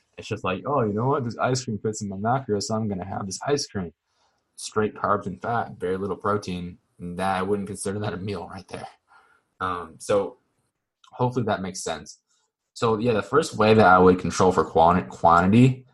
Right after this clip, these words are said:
in an approach that doesn't track macros is to manipulate the number of meals that you have throughout the day. So if you're, you keep the calorie content and the structure of those meals relatively the same,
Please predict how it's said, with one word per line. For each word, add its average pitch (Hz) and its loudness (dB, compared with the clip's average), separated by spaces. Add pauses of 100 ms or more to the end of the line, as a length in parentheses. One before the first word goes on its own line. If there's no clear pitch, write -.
(140)
in 110 6
an 95 6
approach 107 4
that - -2
doesn't 85 2
track 82 -4
macros 120 -6
is 98 -12
to - -10
manipulate 95 -6 (200)
the 104 -8
number 95 -6
of 82 -12
meals 90 -6
that - -20
you 90 -20 (100)
have 82 -6 (160)
throughout 80 -14
the - -20
day. 78 -14 (460)
So 90 -4 (320)
if - -18
you're, 87 -8 (720)
you 101 -10
keep 127 -4
the 120 2 (320)
calorie 101 0
content 95 -4
and 87 -12
the 85 -16
structure 90 -8
of 85 -8
those 80 -14
meals 92 -8
relatively 82 -12
the 78 -18
same, 104 -8